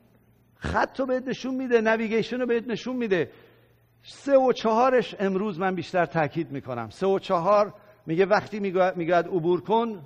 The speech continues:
خودش با تو میاد. خدا با ما. لقب عیسی مسیح یکی از القابش چی بود عزیزان؟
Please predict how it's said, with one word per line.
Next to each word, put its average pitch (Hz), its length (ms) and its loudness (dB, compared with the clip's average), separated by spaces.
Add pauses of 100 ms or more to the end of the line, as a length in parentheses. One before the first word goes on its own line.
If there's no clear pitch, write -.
خودش 220 560 -2
با 185 160 2
تو 190 180 -4
میاد. 156 340 -4 (920)
خدا 185 300 4
با 185 160 4
ما. 165 340 0 (640)
لقب 196 400 8
عیسی 240 400 2
مسیح 220 300 0
یکی 220 140 0
از 208 120 -2
القابش 190 520 2
چی 226 120 -10
بود 220 160 0
عزیزان؟ 147 380 2